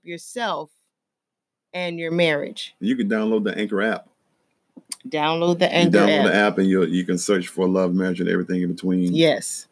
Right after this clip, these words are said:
Speaker 2: That way you'll find it
Speaker 1: Yes.
Speaker 2: there as well.
Speaker 1: Yes. Hi, Pastor Mark Jackson and Cassius Blue. Welcome. So glad that you're on. You guys, there's a lot of new faces,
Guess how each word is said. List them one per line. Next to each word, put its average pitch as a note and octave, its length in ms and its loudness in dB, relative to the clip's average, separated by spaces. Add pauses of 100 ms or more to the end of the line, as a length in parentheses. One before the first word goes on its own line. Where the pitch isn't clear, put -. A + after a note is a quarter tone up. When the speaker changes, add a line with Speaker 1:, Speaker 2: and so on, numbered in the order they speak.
Speaker 2:
That - 280 2
way F2+ 280 2
you'll F#2 200 2
find F2+ 360 0
it - 180 -6 (220)
Speaker 1:
Yes. D#3 360 2
Speaker 2:
there F#2 180 6
as E2+ 120 -2
well. F2 340 0 (160)
Speaker 1:
Yes. E3 560 2 (200)
Hi, A#3 160 2
Pastor B3 420 2
Mark A#3 480 2
Jackson A#3 1000 2
and G3 340 0 (120)
Cassius B3+ 580 0 (100)
Blue. A#3+ 440 0 (500)
Welcome. F3+ 580 2
So F#3 160 -8
glad F#3+ 200 -2
that F3+ 120 -10
you're F3 80 -6
on. E3+ 300 -10 (680)
You G#3+ 140 2
guys, G#3+ 240 2
there's G#3+ 120 2
a G3 60 6
lot G#3+ 240 6
of A#3+ 60 4
new A#3 140 6
faces, G#3+ 540 0